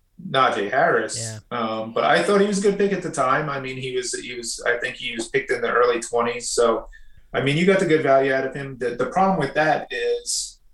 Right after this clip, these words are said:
Speaker 1: even for as good as he was, uh, you can make the case that, uh, Javonte Williams, uh, with the Broncos had just a, a, as big of an impact.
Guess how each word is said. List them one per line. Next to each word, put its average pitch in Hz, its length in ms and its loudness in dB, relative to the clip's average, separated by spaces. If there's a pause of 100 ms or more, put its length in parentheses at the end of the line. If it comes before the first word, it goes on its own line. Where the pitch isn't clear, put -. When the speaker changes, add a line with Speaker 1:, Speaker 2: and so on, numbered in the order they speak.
(880)
Speaker 1:
even 190 460 2
for 156 120 4
as 135 160 2
good 147 140 4
as 131 120 0
he 156 160 -2
was, 110 640 -4 (480)
uh, 120 320 2
you 135 80 -2
can 151 120 -2
make 160 180 4
the 139 80 0
case 139 380 -2
that, 120 400 2
uh, 120 280 -2
Javonte 127 580 2
Williams, 123 800 -4 (100)
uh, 113 420 0
with 131 120 0
the - 60 -8
Broncos 131 680 4
had 120 400 2
just 131 260 0
a, 120 240 0
a, 117 280 2
as 113 180 -8
big 131 140 0
of 120 100 0
an 120 100 -2
impact. 135 580 -2